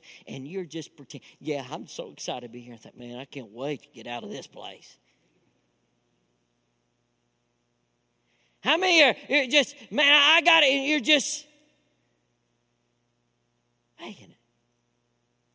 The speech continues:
Or you can do this. Here's our third option. 'Cause one day you're gonna stand before Jesus and what you've done and what you haven't done.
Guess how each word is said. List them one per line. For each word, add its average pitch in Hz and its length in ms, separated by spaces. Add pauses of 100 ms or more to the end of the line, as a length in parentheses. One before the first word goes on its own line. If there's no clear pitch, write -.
(1200)
Or 143 100
you 139 120
can 127 120
do 127 120
this. 110 240
Here's 135 300
our 117 80
third 113 260
option. - 380 (1400)
'Cause - 120
one 143 220
day 135 120
you're 123 200
gonna 120 160
stand 110 360
before 113 420 (580)
Jesus - 600
and 127 120
what 120 240
you've 117 120
done 127 140
and 110 160
what 120 200
you 110 80
haven't 113 340
done. 110 220